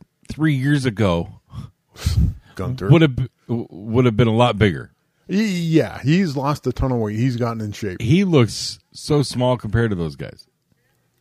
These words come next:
Speaker 2: Yeah, because he's, he cut, he really trimmed down. And whereas, okay, you're in there with, like,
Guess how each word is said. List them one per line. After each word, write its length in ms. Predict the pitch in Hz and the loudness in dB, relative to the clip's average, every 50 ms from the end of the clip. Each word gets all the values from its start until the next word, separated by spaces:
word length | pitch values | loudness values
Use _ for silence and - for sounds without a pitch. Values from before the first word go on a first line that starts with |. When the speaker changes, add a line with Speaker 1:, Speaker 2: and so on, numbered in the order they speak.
| _ _ _ | _ _ _
Speaker 2:
Yeah, 500 | - 131 180 214 196 170 165 147 127 - - - _ _ _ _ _ _ _ - - - 143 | -6 -2 -2 0 0 -2 -2 -4 -6 -10 -12 -16 _ _ _ _ _ _ _ -20 -20 -12 -6
because 460 | 139 147 143 - 160 135 135 135 - | -4 -4 0 2 2 2 2 2 0
he's, 560 | - 160 160 156 151 143 123 - - - - _ _ _ _ _ _ _ _ _ _ | -2 0 0 2 2 0 -2 -4 -8 -14 -18 _ _ _ _ _ _ _ _ _ _
he 180 | 107 113 165 180 | -6 -4 -4 -4
cut, 320 | - - - 180 170 131 | -6 -6 -6 -6 -6 -4
he 320 | 123 143 135 131 139 139 117 | -2 -2 0 0 -2 -4 -6
really 560 | 113 113 123 165 208 240 233 196 147 127 117 | -6 -4 -2 -2 0 0 0 -2 -2 -6 -8
trimmed 440 | - - - - 165 170 165 135 101 | -10 -14 -8 -4 -4 -2 -2 -2 -4
down. 360 | 110 120 120 104 85 71 64 _ _ _ _ _ _ _ _ _ _ _ _ _ _ _ _ _ _ _ _ _ _ _ _ _ _ _ _ _ _ _ _ | -6 -6 -8 -10 -12 -14 -20 _ _ _ _ _ _ _ _ _ _ _ _ _ _ _ _ _ _ _ _ _ _ _ _ _ _ _ _ _ _ _ _
And 200 | 131 127 127 117 | -4 -4 -2 -2
whereas, 380 | 117 139 135 131 127 127 127 127 | -2 -2 -2 -2 -2 -4 -6 -8
okay, 240 | 151 147 - - 131 | -8 -4 -2 0 0
you're 300 | 123 127 143 165 185 196 | 2 0 0 -2 -2 -2
in 80 | 180 | -2
there 160 | 175 170 156 | 0 0 0
with, 200 | 135 123 113 - | 0 -2 -2 -2
like, 200 | 127 120 107 101 | -4 -4 -4 -4